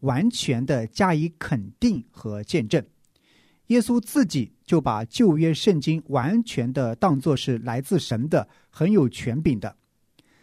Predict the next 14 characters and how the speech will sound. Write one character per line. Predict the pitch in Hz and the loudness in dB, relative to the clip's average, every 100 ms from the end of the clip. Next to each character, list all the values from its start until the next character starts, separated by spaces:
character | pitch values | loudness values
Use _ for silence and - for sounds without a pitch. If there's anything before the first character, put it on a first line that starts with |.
| _ _ | _ _
在 | 175 151 143 | 2 2 4
登 | 214 202 | 4 4
山 | 185 185 | 2 0
宝 | 127 | -2
训 | - 175 | 0 0
当 | 151 147 | 2 0
中， | 151 151 - _ | 2 0 -4 _
我 | 135 | -2
们 | 131 123 | 0 0
读 | 131 | 0
到 | 143 113 - _ _ | 2 0 -2 _ _
耶 | 208 233 | 2 2
稣 | - 254 | 4 4
来 | 170 107 131 | 4 2 -4